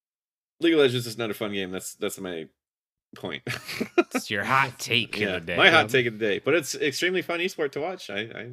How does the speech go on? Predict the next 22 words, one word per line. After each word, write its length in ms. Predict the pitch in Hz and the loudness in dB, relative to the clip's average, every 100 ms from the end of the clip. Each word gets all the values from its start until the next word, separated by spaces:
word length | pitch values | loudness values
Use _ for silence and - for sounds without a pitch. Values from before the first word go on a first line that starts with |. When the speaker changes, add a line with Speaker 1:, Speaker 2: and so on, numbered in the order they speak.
| 123 | -14
Speaker 1:
I 40 | 110 | -14
enjoy 420 | 117 110 110 123 | -14 -8 -6 -6
watching 360 | 117 120 101 | -6 -8 -8
it. 140 | 92 - _ _ _ _ _ _ _ - | -10 -12 _ _ _ _ _ _ _ -8
Um, 200 | 92 85 | -4 0
Speaker 2:
I 120 | 123 | 0
think 220 | - 127 | 0 -4
it's, 320 | 104 - - - - | -4 -6 -12 -10 -2
I 100 | 107 | -2
think 180 | 107 104 | -2 -10
it 80 | - | -8
can 100 | 95 | -8
be 100 | 92 | -8
very 200 | 87 - | -8 -10
fun 200 | 85 82 | -12 -14
if 120 | - | -14
you're 100 | - | -12
into 260 | 95 87 | -10 -10
the 80 | - | -10
idea 320 | 85 80 80 - | -10 -10 -14 -12
of, 440 | 82 80 80 _ - - | -14 -14 -16 _ -20 -14
of 340 | 82 - - | -14 -14 -20